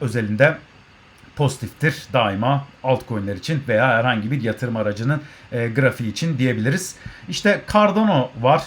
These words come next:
Bir süredir hareket etmeyen, hatta uzun süredir hareket etmeyen coin'lerden biri. Ancak bu tabii ki onun kötü bir coin olduğunu, e, söylemez arkadaşlar bizlere.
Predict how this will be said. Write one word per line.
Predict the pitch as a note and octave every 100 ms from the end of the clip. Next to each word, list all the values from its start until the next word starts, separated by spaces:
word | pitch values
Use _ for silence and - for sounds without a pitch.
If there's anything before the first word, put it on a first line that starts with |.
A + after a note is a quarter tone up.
| -
Bir | A#2+ F3+
süredir | C#3+ - A2 A2+ C3
hareket | B2+ B2 B2+
etmeyen, | D3 C3+ A#2+
hatta | C3+ C3 D#3 -
uzun | D3 D3+ A#3+
süredir | - D3 C3+ C3
hareket | D3 C3+ C#3+ D3+
etmeyen | D#3+ C3+ C3+ D#3+
coin'lerden | E3 D3 B2+ A2 A2+ A#2+
biri. | C#3+ E3+ F3 -
Ancak | D#3+ C#3+ A#2+ -
bu | C#3
tabii | B2 G#2
ki | G2+ D#3 D3+ -
onun | B2+ A#2+ -
kötü | - C#3+ C#3
bir | A2
coin | - C3+ A#2+
olduğunu, | G#2+ F#2 A2 C3+ F3+ - - - -
e, | A#2 A2+ A2+ A2+ A2 G#2+
söylemez | - - - C3 A#2 G#2+
arkadaşlar | G2+ G2 G2+ G2+ - G#2 F2+
bizlere. | F2 G#2+ C#3+